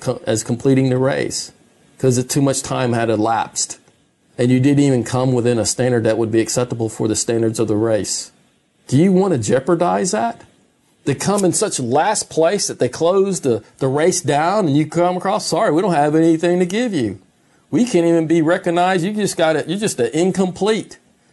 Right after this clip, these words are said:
You just incompleted the race. You didn't complete the race. You're an incomplete." 'Cause too much time elapsed,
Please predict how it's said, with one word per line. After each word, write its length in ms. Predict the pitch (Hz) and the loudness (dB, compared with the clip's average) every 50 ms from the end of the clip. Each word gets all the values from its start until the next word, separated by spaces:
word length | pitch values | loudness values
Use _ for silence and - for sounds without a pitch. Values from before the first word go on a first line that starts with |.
| _ _ _ _ - | _ _ _ _ 0
You 200 | 120 156 175 156 | 2 2 2 4
just 240 | 143 175 170 175 - 139 127 117 117 - - - 123 117 104 120 - - - | 2 0 0 0 -4 -6 -8 -8 -8 -12 -8 -4 -4 -4 -4 -6 -12 -4 -2
incompleted 640 | 156 185 220 208 220 202 190 - 214 233 233 226 190 | 0 0 2 0 0 -2 0 0 0 2 2 2 2
the 80 | 208 190 | 2 2
race. 320 | 190 226 240 226 175 - | 2 2 2 2 0 0
You 60 | 151 | 0
didn't 180 | 160 208 202 180 | 0 0 0 0
complete 380 | - 185 165 - 247 294 247 | -2 -4 -2 0 0 0 2
the 100 | - 160 | 0 0
race. 500 | 131 117 104 92 82 - - - - - - | 0 0 -2 -4 -6 -10 -14 -18 -18 -18 -10
You're 180 | - 151 165 180 | -2 0 0 2
an 80 | 180 | 2
incomplete." 720 | 190 208 214 208 208 190 185 - - 247 233 190 131 - - _ _ _ _ _ _ _ _ _ _ - | 0 0 0 0 0 -2 0 0 2 2 2 2 0 -6 -12 _ _ _ _ _ _ _ _ _ _ -4
'Cause 220 | - 170 180 170 | 0 0 0 0
too 180 | - - 226 233 | 0 0 2 4
much 220 | 233 240 - - | 4 2 0 -2
time 500 | - - 202 220 226 220 214 208 196 170 | -8 -2 0 2 2 2 2 0 2 2
elapsed, 760 | 165 175 160 139 151 190 226 226 190 143 - - - - - | 2 2 2 2 2 2 2 0 -2 -4 -6 -8 -8 -10 -10